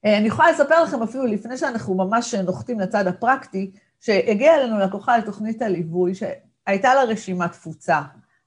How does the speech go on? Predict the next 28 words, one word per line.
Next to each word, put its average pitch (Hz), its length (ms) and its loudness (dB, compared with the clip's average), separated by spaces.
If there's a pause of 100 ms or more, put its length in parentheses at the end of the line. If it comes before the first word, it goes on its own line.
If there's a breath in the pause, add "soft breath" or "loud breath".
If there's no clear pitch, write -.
הייתה 220 240 0
לה 254 80 4
קבוצת 190 460 -4 (140)
וואטסאפ, 180 520 0 (360)
היא 190 100 0
הייתה 208 180 0 (100)
מאוד 370 580 0
פעילה 214 340 -2
בתכנים 208 540 -8
שהיא 190 280 -8
כתבה, 156 400 -4 (200)
כתבה 196 260 -2
המון, 233 480 0
נתנה 214 280 -2
המון 220 260 -2
ידע, 214 380 -2
המון 185 460 -2
כלים 190 720 -2
ועוד 220 320 0
טיפים 190 680 -6
בתחום 202 460 -8
ה-, 175 220 -2 (400 soft breath)
אה, 170 460 4
בתחום 226 420 -8
שלה, 196 340 0
בתחום 190 320 -6
המקצועי 185 460 -2
שלה. 180 380 2